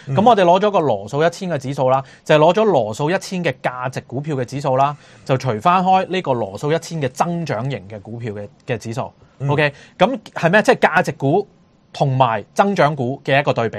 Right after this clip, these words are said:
Speaker 2: 噉羅素一千係美國嘅指數嚟嘅，即係，
Speaker 1: 係啊。
Speaker 2: 係美國公司嘅指數。
Speaker 1: 中-，係中-，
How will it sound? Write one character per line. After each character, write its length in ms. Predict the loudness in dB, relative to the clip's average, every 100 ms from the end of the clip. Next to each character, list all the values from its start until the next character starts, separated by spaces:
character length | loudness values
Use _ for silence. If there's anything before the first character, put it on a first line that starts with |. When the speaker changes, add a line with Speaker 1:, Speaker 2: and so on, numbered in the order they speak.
| -8
Speaker 2:
噉 240 | -6 -6
羅 200 | -2 -2 -2
素 140 | -2
一 80 | -2
千 200 | -4 -4
係 100 | -4
美 200 | -6 -6
國 160 | -4 -4
嘅 140 | -8
指 120 | -10 -8
數 120 | -8
嚟 60 | -8
嘅， 120 | -2
即 80 | 0
係， 100 | 2
Speaker 1:
係 40 |
啊。 20 | 0
Speaker 2:
係 80 | -2 -12 -2
美 120 | 2
國 100 | 2
公 100 | 2
司 80 | 0
嘅 200 | 0 0
指 120 | 0
數。 60 |
Speaker 1:
中-， 40 | 0
係 160 | 0
中-， 260 | -2 -4